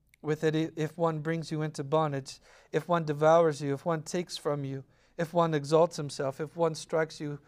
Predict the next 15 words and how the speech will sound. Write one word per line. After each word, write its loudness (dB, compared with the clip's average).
on -2
the 2
face." -4
He's -4
saying 0
these -2
other 4
people, 0
they 2
wanted 0
simply -2
to -2
take -4
advantage. -4
But -4